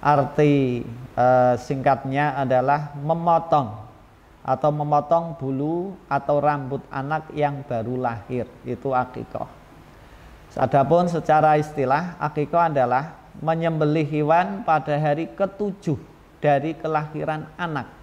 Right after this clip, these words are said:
laki-laki maupun perempuan, sebagai tanda syukur kepada Allah atas kelahiran anak laki-lakinya atau perempuannya. Jadi, gini, anak-anak sekalian,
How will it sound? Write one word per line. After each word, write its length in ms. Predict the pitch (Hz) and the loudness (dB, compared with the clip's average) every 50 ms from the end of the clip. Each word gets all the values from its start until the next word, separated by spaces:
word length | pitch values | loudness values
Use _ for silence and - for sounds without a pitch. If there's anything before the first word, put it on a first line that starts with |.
| - - - - - - - - - - - - - - - - - | -20 -20 -20 -20 -20 -20 -20 -20 -20 -20 -20 -20 -20 -20 -18 -6 0
laki-laki 720 | 139 147 147 143 151 151 151 151 147 147 139 - 170 175 165 | 2 2 2 2 2 2 4 4 4 4 2 0 -2 0 2
maupun 480 | 151 147 143 143 - 165 165 160 156 | 2 2 2 2 0 -4 -4 -4 -2
perempuan, 720 | - 156 147 151 151 147 - 151 147 147 143 143 123 110 107 - - - - - - | 0 0 2 0 0 -2 -2 2 2 4 4 2 0 -4 -8 -12 -14 -20 -20 -20 -20
sebagai 480 | - - 160 139 - 151 139 135 170 165 - | -8 -6 -4 -2 0 0 -2 -2 -4 -6 -2
tanda 320 | - 165 160 151 147 151 143 | -2 -2 0 0 0 0 0
syukur 560 | 143 - - 190 170 - - 180 147 131 123 | 0 -2 -4 -6 -4 -2 0 0 0 0 -2
kepada 400 | 147 139 131 139 127 135 131 - | -2 0 0 2 2 2 0 0
Allah 560 | - 139 135 131 139 156 170 180 190 - - - - - - - - | 0 -2 -2 0 2 4 4 4 2 -2 -8 -16 -20 -20 -20 -20 -14
atas 480 | - - 131 131 - - 147 143 - - | -6 -4 -4 -2 2 2 0 0 0 -4
kelahiran 640 | - 143 139 135 131 127 135 139 147 147 143 143 143 - | -2 0 0 0 0 0 0 0 0 0 0 -2 -6 -8
anak 400 | - 135 127 127 139 143 139 - - - | -8 -8 -6 -4 -4 -4 -4 -4 -6 -4
laki-lakinya 1040 | 139 131 127 - 135 127 131 131 127 127 - - 143 139 139 147 151 151 151 151 - - | -2 -2 -2 -2 -4 -2 0 0 0 0 -2 -4 -4 -4 -2 -2 -2 -2 -2 -4 -4 -4
atau 240 | - 127 127 - 135 | -4 -4 -2 -2 -2
perempuannya. 800 | 135 - - 131 127 123 120 123 127 123 120 120 120 117 117 113 | -2 -2 -2 -2 0 -2 -2 0 0 0 0 0 0 -4 -4 -4
Jadi, 320 | - 127 127 - 156 143 - | -2 -4 -4 -2 -4 -4 -2
gini, 160 | 139 120 127 | -2 -2 -2
anak-anak 400 | 127 123 123 117 117 120 123 120 | -2 -2 -4 -4 -4 -4 -6 -6
sekalian, 600 | - - - 131 123 117 117 113 117 120 131 | -6 -4 -2 0 0 2 2 2 2 2 2